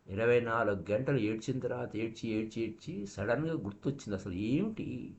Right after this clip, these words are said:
నేను ఎందుకు ఎన్లైటన్ కాలేకపోయాను, ఎందుకు నా బుద్ధత్వ ప్రాప్తి పొందలేకపోయాను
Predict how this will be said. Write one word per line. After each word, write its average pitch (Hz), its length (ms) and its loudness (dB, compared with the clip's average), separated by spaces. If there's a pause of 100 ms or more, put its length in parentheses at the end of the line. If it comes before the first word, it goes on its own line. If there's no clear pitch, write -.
(1160)
నేను 156 180 6
ఎందుకు 180 300 8
ఎన్లైటన్ 160 560 6
కాలేకపోయాను, 113 880 2
ఎందుకు 160 360 4
నా 151 140 6
బుద్ధత్వ 120 480 4
ప్రాప్తి - 360 0
పొందలేకపోయాను 104 1400 2